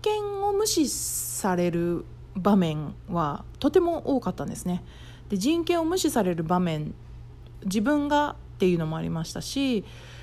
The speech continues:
えー、他の学校の、えー、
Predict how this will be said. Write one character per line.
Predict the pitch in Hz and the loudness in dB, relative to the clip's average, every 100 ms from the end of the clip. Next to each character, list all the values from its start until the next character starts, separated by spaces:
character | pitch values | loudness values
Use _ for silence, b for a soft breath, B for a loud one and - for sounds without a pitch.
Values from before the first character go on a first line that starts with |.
| B | B
え | - 175 160 160 156 156 175 | 0 2 2 2 0 -2 -2
ー、 | |
他 | 220 214 233 | 0 4 4
の | 233 | 4
学 | 226 220 - | 2 0 -2
校 | 226 220 | 0 2
の、 | 220 247 240 180 147 - - - | 4 4 4 4 0 -8 -16 -8
え | 156 156 98 80 67 | -4 -2 -4 -4 -6
ー、 | 67 | -6